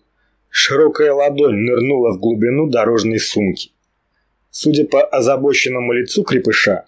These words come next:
он что-то искал внутри. Через минуту суровое выражение лица сменилось некоторой удовлетворённостью.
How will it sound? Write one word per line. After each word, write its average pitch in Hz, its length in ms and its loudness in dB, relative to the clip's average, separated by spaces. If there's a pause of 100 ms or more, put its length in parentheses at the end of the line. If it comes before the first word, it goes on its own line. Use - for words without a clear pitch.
(440)
он 202 180 -2
что-то 160 400 0
искал 123 360 0
внутри. 104 560 -2 (380)
Через 131 380 0
минуту 135 540 -4 (280)
суровое 151 480 2
выражение 131 520 0
лица 131 360 0
сменилось 139 680 -2
некоторой 131 680 0
удовлетворённостью. 117 1200 -2